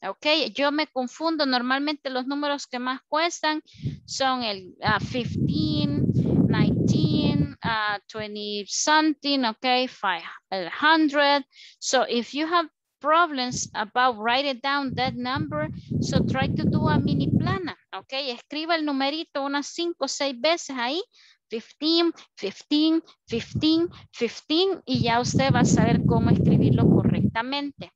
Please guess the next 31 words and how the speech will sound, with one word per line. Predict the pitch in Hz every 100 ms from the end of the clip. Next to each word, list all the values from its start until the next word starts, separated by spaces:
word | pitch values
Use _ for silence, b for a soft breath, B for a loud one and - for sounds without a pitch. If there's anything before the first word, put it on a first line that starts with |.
| _
¿ok? | 190 - 233 277 -
Porque | 240 - 208
we | 226 254
need | 294 285
to, | 349 381 453 _ B B B B -
uh, | 214 202
listen, | 202 302 320 - 311 294 294
we | 254
need | 233 226 -
to | 214 185
write, | 202 254 277 285 277 -
we | 233 240
need | 240 -
to | - -
talk, | 262 269 277 277 - _ b b
so | - 254 233
we | 240 277
need | 302 -
to | 349 330 - - - B - - - - -
handle | 294 330 339 330 -
everything | 285 349 339 269 262
in | - -
English, | - - - -
¿ok? | - - 269 277
No | 247 262
solo | 277 302 294 294 254 208
leer, | 220 208 294 311 - _ _ _ _
tiene | 190 220
que | - 285
saber | 262 247 247
escribir, | 247 _ 208 196 190